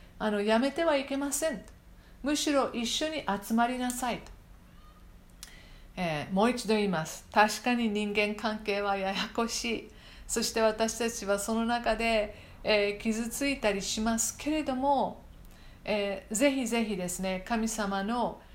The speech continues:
計画の中では、私たちと神様との親密な関係、プラス、私と他の兄弟姉妹、兄弟、本当？姉妹、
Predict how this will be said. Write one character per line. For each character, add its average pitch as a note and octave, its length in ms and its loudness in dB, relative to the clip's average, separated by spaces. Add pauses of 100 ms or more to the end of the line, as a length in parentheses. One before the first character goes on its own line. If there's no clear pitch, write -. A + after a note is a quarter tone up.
(180)
計 G#3+ 240 2
画 A3+ 260 0
の A#3 140 2
中 A#3+ 260 -2
で E3+ 140 -4
は、 F#3 340 2 (340)
私 A#3 360 0
た C4 160 4
ち - 140 -8
と C#4 360 4
神 A3+ 260 2
様 A3 300 2
と C4+ 180 -2
の C#4 140 -4
親 G#3 320 -2
密 G3+ 240 -2
な F3+ 220 -2
関 F3 280 -6
係、 D#3+ 340 -4
プ D#4+ 120 0
ラ D4 220 6
ス、 D#4+ 380 -4 (600)
私 F#3+ 440 0
と B3 360 -2 (240)
他 A#3 380 0
の D4 320 2 (380)
兄 A3 120 2
弟 G3 200 4 (360)
姉 B3+ 80 0
妹、 D4+ 120 -2 (840)
兄 - 140 2
弟、 B3+ 240 8 (800)
本 A#3 260 2
当？ D4+ 420 8 (360)
姉 A#3+ 100 0
妹、 G#3 360 2